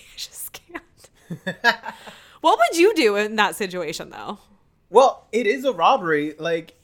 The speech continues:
Speaker 2: I feel like they glossed over it, but one, you couldn't have told that he wasn't holding a gun under his hoodie.
Speaker 1: Until the very end, when he
Speaker 2: Until
Speaker 1: pulled
Speaker 2: the
Speaker 1: out his
Speaker 2: very
Speaker 1: hands.
Speaker 2: end.
Speaker 1: Yeah.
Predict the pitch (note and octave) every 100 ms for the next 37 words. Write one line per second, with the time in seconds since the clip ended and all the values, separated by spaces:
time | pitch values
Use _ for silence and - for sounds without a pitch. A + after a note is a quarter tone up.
0 | _ - F#3 - G3+ A#3+ A#3 E3 E3 C#3+
1 | C#3 B2+ C3+ D#3 - G3 F#3+ G#3 G#3+ G#3+
2 | C#3 E3 D#3 - _ _ _ E3 D#3+ G3
3 | D#3 D#3+ - C#3+ E3+ - G3+ F#3 E3 D#3
4 | - - D3+ - - D#3+ D3 C#3+ - C#3
5 | C3 C3+ B2+ C#3+ B2+ D3 - E3+ D3 D3
6 | C#3 C3 A#2 B2 B2 B2 A#2+ A#2+ B2+ A2+
7 | - B2 A2 C3+ _ C4 C#4 C4+ B3 G#3+
8 | F#3+ D3 C#3+ - F#3 - _ G3+ F#3+ D#3
9 | D3 E3+ D#3+ C#3 B2+ B2+ D3 B2 B2+ -
10 | _ E3 -